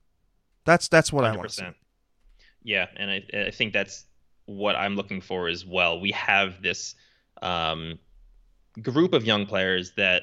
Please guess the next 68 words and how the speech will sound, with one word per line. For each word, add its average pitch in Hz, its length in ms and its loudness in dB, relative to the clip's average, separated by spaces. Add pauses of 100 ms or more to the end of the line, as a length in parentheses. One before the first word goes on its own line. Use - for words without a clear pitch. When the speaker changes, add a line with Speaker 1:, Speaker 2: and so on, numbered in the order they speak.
Speaker 2:
as 98 220 -2
we've 92 180 -6
mentioned, 95 320 -4
are 90 60 -4
kind 104 220 -2
of 92 80 -6
fringe, 87 720 -6
and 95 120 -2
we 95 60 -4
don't 123 180 0
really 127 160 -4
know 104 280 0
what 101 120 -2
we've 92 140 -6
got 95 180 2
with 90 120 -6
them 76 180 -10
yet. 67 240 -8
And 92 400 -8
they're 104 160 -2
kind 113 220 2
of 101 40 -4
not 107 240 -2
exactly 104 340 -2
that 90 140 0
next 98 300 -4
wave. 139 220 -4
We've 98 120 -6
got 117 180 4
a - 20 0
bunch 104 240 -4
of 95 60 -10
juniors 98 300 -6
players 92 280 -4
that 90 80 -6
are - 20 -4
coming 87 240 -4
into 85 140 -4
that 85 180 -2
next 92 240 -6
wave, 80 180 0
but 90 140 -8
we've 131 180 -4
got 139 220 0
these 110 140 -6
guys 101 360 0 (300)
that - 100 -6
we 104 120 -4
need 110 140 -2
to 104 60 -8
really 101 140 -2
figure 98 240 -4
out 98 160 0
if - 160 -6
they're 110 100 0
N 110 100 0
H 101 140 -4
L 101 80 -2
players 95 360 -2
or 90 80 -2
if 87 100 -8
we 92 80 -4
need 90 140 -4
to - 80 -14
move 90 160 -8
on - 240 -6
from - 160 -8
them. - 180 -4